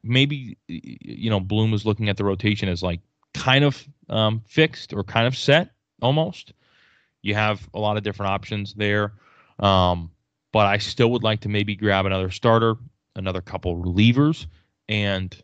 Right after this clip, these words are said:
uh, another couple of bats. I think there's a lot to be done, but, um, but it's gonna be really, really fun, and I can't wait until, you know, we see that first lineup, that first spring training game,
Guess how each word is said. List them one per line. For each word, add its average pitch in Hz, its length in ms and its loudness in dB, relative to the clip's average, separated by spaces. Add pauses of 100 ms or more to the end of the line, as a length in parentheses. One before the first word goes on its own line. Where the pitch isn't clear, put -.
(220)
uh, 92 260 -4
another 92 220 -4
couple 92 320 -2
of 90 80 -6
bats. 85 380 -2
I 92 60 -4
think 98 200 -4
there's 95 280 -4
a 95 60 0
lot 95 280 2
to - 40 -4
be 92 120 0
done, 104 360 0 (480)
but, 101 360 0
um, 92 340 0 (340)
but 127 140 2
it's 120 100 -4
gonna 143 160 4
be 135 60 4
really, 123 320 4
really 127 160 6
fun, 120 460 0 (160)
and 95 520 2 (540)
I 104 100 -2
can't 113 240 0
wait 113 320 2
until, 95 500 -2 (200)
you 107 100 -2
know, 92 100 2
we 92 100 0
see 113 160 0
that 98 160 0
first 98 260 -6
lineup, 110 420 4
that 92 160 2
first 92 220 -8
spring 87 260 -10
training 110 440 2
game, 107 400 0